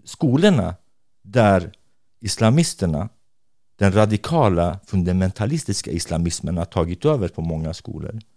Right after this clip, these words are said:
Se till att ha kontrollen där våra barn inte lärs in av de brutala ideolog-, i-, ideologierna. Så att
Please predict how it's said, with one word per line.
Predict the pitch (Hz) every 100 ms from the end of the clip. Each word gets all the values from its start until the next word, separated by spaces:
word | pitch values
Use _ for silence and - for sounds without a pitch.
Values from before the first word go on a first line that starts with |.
| _ _ _ _ _ _ _ _ _ _
Se | -
till | - 151 117
att | 95 -
ha | 104
kontrollen | - 98 - 185 143 92 85
där | 92 87
våra | 92 87 85
barn | 113 190 113 85 87 - _ _ _ _ _ _ -
inte | 123 117 95 - 90 85 - _ _ _ _ _ _ _ _ _ _ _ _
lärs | 90 101 98 92 - -
in | 139 120 92 87
av | 90 87 82
de | 90 85 69 - _ _ _ _ _
brutala | 101 98 - 131 98 92
ideolog-, | 101 95 95 113 117 104
i-, | 104 95 98
ideologierna. | 92 92 92 107 156 87 78 78 92 _ _ _ _ _ _ _ _ _ _ _ _ _ _ _ _ _ _ _ _ _ _ _ _ _ _ _ _ _ _ _ _ _ _ _ _ _ _ _ _ -
Så | - 98
att | 92 - -